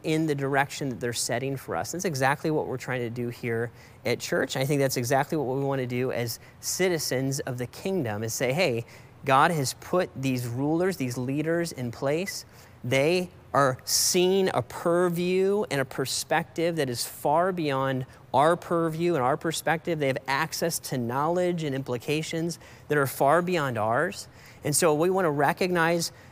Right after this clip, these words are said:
their decisions, what, what, what a governor or president might say,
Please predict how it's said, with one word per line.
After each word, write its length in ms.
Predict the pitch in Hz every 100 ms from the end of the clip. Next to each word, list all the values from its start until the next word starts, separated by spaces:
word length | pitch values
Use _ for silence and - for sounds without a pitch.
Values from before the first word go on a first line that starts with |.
| -
their 240 | 139 165
decisions, 800 | 190 - 151 165 180 185 208 - - -
what, 180 | 160 160
what, 200 | 147 131
what 120 | 135
a 40 | 127
governor 400 | 135 151 185 135
or 40 |
president 560 | - 156 156 160 165 143
might 260 | 151 135
say, 540 | - 156 143 160 185